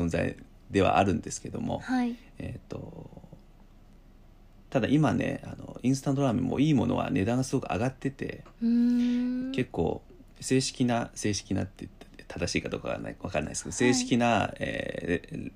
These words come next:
Speaker 1: その、ラーメン屋さんで食べる麺に結構近-、近づいてきてるんですよ。
Speaker 2: あー、高品質のものが出てきてて。
Speaker 1: 値段も上がってきて、きてると。
Speaker 2: うん。
Speaker 1: だから、まあ、おやつ、おやつとか、ちょっと、えー、時間がない時に、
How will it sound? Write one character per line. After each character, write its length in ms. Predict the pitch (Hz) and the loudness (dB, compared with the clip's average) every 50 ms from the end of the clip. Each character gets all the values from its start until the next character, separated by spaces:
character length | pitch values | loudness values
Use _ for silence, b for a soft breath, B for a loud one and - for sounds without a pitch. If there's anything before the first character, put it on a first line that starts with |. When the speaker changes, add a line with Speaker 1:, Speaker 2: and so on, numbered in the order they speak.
| - | -12
Speaker 1:
そ 140 | - - - | -12 -10 -10
の、 240 | - 57 55 - - b b b b b b - | -10 -10 -10 -14 -14 b b b b b b 0
ラ 120 | 98 95 | 2 4
ー 40 | 98 | 4
メ 100 | 98 98 | 6 6
ン 40 | 98 | 4
屋 120 | 95 92 | 4 2
さ 140 | 92 - 90 | 2 0 0
ん 40 | 87 | 0
で 80 | 85 87 | 0 -2
食 140 | - - | -4 0
べ 140 | 87 104 101 | 2 2 4
る 100 | 90 87 | 4 4
麺 200 | 95 98 95 90 | 2 2 0 0
に 40 | - | -2
結 160 | - - - | -2 -2 -2
構 80 | - - | 0 0
近-、 180 | - - 147 135 | 0 2 2 0
近 240 | - - - - - | 0 -2 -2 0 0
づ 120 | 139 135 | 2 2
い 40 | 131 | 0
て 100 | - - | -2 -4
き 100 | - - | -12 -14
て 120 | - - 226 | -12 -8 -6
る 40 | |
ん 140 | 226 233 240 | -2 0 0
で 60 | 247 | 0
す 60 | 240 240 | 0 0
よ。 40 | |
Speaker 2:
あ 40 | 240 240 233 226 | 0 -2 -2 -4
ー、 160 | 226 226 233 240 - - | -4 -8 -8 -10 -14 -18
高 200 | - - 277 254 | -4 -2 -2 -2
品 200 | 240 247 269 269 | 0 0 -2 -2
質 220 | 247 - - - 233 | -2 -4 -8 -6 -2
の 100 | 226 220 | -2 0
も 140 | 208 214 208 | 0 0 0
の 140 | 214 214 | 0 -2
が 100 | 208 220 | -2 -4
出 140 | 214 214 226 | -4 -4 -6
て 160 | - - 226 | -6 -6 -10
き 100 | 214 - | -10 -10
て 160 | - - 220 214 | -16 -16 -16 -16
て。 320 | - - - 277 285 330 - | -16 -12 -10 -10 -10 -4 0
Speaker 1:
値 100 | - 95 | 0 2
段 160 | 90 90 87 | 2 2 2
も 80 | 87 87 | 2 0
上 60 | 85 | -2
が 60 | - - | -2 -6
っ 20 | |
て 100 | - - | -8 -10
き 120 | - - - | -14 -14 -16
て、 100 | - - - - - | -16 -18 -18 -20 -20
き 80 | - - | -20 -8
て 100 | - - | -6 -4
る 80 | 247 | -2
と。 40 | 247 | 0
Speaker 2:
う 20 | 240 | 0
ん。 500 | 240 233 233 233 226 226 220 220 226 226 b b b b b b b b b b b b b - - - | 0 0 0 -2 -2 -4 -6 -8 -10 -12 b b b b b b b b b b b b b -20 -20 -10
Speaker 1:
だ 140 | - - 110 | -8 -6 -4
か 80 | - 107 | -2 -2
ら、 120 | 107 107 | 0 0
ま 120 | 104 113 110 | 2 2 2
あ、 160 | 92 92 - - - | 2 0 -4 -2 0
お 60 | 113 | 2
や 100 | 120 131 | 2 2
つ、 460 | - - 131 131 127 123 127 123 - - | 2 0 2 2 4 4 2 0 0 2
お 80 | 113 | 4
や 100 | 120 135 | 4 4
つ 120 | 135 - - | 2 0 -4
と 120 | - 98 | -4 -4
か、 300 | - - 87 85 85 85 | 0 0 0 0 0 -2
ち 100 | - - | -4 -10
ょ 20 | - | -8
っ 20 | |
と、 260 | - - 80 - - - | -2 -2 -2 -2 -2 -6
え 260 | - - - - - - | -6 -6 -6 -6 -6 -6
ー、 60 | - | -4
時 80 | - 104 | -2 0
間 140 | 104 104 | 0 2
が 40 | 104 | 2
な 120 | 101 107 113 | 2 2 0
い 20 | |
時 160 | - - - | 0 -2 -2
に、 180 | - - - | -2 -2 -2